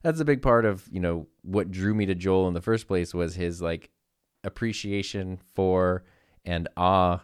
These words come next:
of YouTube, of, like, being in awe that you can do this thing. And as somebody who used to have to use V H S cameras and, and just put the tape in the V C R, and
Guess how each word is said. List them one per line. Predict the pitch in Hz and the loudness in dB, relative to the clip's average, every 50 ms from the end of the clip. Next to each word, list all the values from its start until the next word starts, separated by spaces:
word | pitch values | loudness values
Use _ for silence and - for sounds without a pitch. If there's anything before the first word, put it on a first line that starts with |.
| _ _ _ | _ _ _
of | - 87 87 82 80 85 | -2 -2 0 0 -2 -2
YouTube, | 85 87 90 85 - - 82 80 76 80 | -2 -4 -4 -4 -2 -4 -4 -4 -2 -4
of, | 78 80 | -4 -4
like, | 85 78 78 76 71 67 - - _ _ _ _ _ _ _ _ _ _ _ - 107 - | -4 -4 -6 -6 -6 -10 -14 -20 _ _ _ _ _ _ _ _ _ _ _ -20 -12 -8
being | 101 98 104 107 104 95 | -4 -4 -2 -2 -4 -4
in | 80 95 | -6 -6
awe | - - 98 104 101 90 | -6 -8 -8 -8 -8 -8
that | 90 - | -8 -8
you | 85 87 | -10 -10
can | - 95 87 | -10 -8 -6
do | 104 117 113 | -4 -2 -2
this | 92 80 - - | -2 -4 -6 -6
thing. | - 85 80 80 | -6 -6 -4 -4
And | 80 85 | -2 -2
as | 90 87 - | -2 -2 -2
somebody | 98 95 92 95 95 95 95 90 | -2 -2 0 2 0 0 0 -2
who | - - 95 90 90 85 - - _ _ _ _ _ - | -2 -2 -2 -2 -2 -2 -4 -8 _ _ _ _ _ -8
used | - 90 98 101 101 | -2 0 0 0 0
to | - 107 | 0 -2
have | 113 110 - | -2 -2 -4
to | - | -2
use | 113 120 123 113 101 | -2 0 0 0 0
V | 98 104 101 | -2 0 0
H | 101 98 95 104 | 0 0 -2 -2
S | 98 92 - | -4 -4 -4
cameras | - 101 95 98 113 127 135 127 113 | -4 -4 -2 -2 0 0 0 0 0
and, | 92 87 85 - _ _ _ _ _ _ _ _ _ - | -2 -4 -4 -6 _ _ _ _ _ _ _ _ _ -6
and | 90 90 87 | -4 -2 0
just | 98 95 92 - - _ _ _ - | 0 -2 -2 -4 -8 _ _ _ -2
put | - 107 - | -2 -2 -2
the | 98 | -2
tape | 92 - 110 107 104 110 | -2 0 0 0 0 0
in | 104 | -2
the | 101 | -2
V | 95 107 101 | 0 -2 -2
C | - - 101 101 | -2 0 2 4
R, | 101 107 110 107 | 4 4 4 4
and | 98 92 90 85 | 2 0 -4 -6